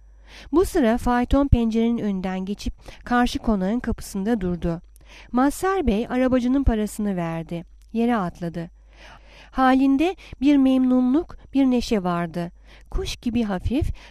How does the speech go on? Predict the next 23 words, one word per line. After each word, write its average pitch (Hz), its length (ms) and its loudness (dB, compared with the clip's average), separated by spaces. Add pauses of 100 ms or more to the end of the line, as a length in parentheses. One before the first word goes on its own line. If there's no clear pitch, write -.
konağın 269 420 4
taş 311 300 -2
merdivenini 208 680 -2
çıktı. - 480 -8 (500)
Kapının 269 440 4
tokmağını 233 680 4
her 349 380 0
zamanki 214 580 0
ağırbaşlı 214 720 0
insan 220 440 -4
değil 302 300 -2
de 190 140 -2 (280)
bir 294 240 4
okul 294 300 2
öğrencisi 190 800 0 (240)
densizliğiyle 240 720 0
çalmaya 185 540 -2
başladı. 175 600 -6 (580)
Nazan 302 560 2
o 392 80 0
sıra 247 380 0 (240)
işini 277 380 0
bitirmiş, 190 640 -4